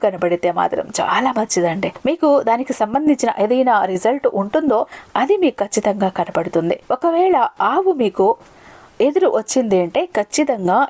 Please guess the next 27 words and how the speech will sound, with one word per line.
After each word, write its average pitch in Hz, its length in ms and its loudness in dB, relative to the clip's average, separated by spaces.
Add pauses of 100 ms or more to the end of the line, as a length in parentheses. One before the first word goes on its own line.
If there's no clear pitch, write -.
ఇంట్లో 254 220 0 (120)
నుంచి 185 240 0 (180)
ఏదో 277 220 4 (160)
ఒకటి 202 240 0 (160)
పండో 226 260 2 (140)
పలహారమో 196 500 0 (100)
తీసుకొచ్చి 180 420 0 (120)
దానికి 294 340 2 (100)
పెట్టి 349 260 0 (160)
దండం 277 380 2
పెట్టుకుని 202 380 0
వెళ్తే 180 240 2 (140)
మరింత 202 420 0
మంచి 180 280 -2
జరుగుతుంది. 175 480 2
ఎందుకంటే 233 420 -2 (600)
ఆవులో 269 340 2 (120)
ముక్కోటి 233 520 -2
దేవతలు 208 440 2 (140)
కొలువై 190 280 2 (120)
ఉంటారు. 165 300 0 (560)
ఆవులు 349 340 2
కూడా 214 180 0 (1000)
మీకు 349 240 2 (180)
తెల్లవి 294 400 2 (220)
ఎదురొస్తే 262 460 2 (260)
మరింత 285 340 0